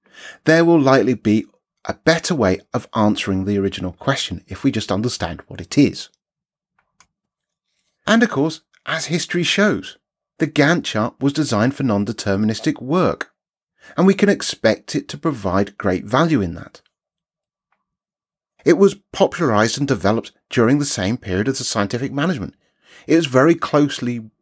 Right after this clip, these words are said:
linked to that work to improve the, um, effectiveness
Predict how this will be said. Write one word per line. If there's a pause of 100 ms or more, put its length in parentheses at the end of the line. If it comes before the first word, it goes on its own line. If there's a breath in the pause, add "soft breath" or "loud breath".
(100)
linked (440 soft breath)
to
that
work (200 soft breath)
to
improve
the,
um, (220)
effectiveness